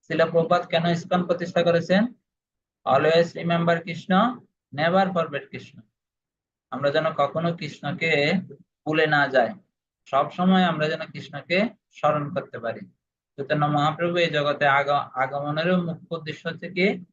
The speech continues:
আমরা যেন সততং কীর্তয়ন্ত মাম যতন্ত চ দৃঢ়ব্রতা,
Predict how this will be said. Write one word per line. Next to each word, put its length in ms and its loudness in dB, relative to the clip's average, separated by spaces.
আমরা 220 2
যেন 260 -2
সততং 680 0
কীর্তয়ন্ত 500 -2
মাম 360 2
যতন্ত 460 0
চ 140 -8
দৃঢ়ব্রতা, 760 -8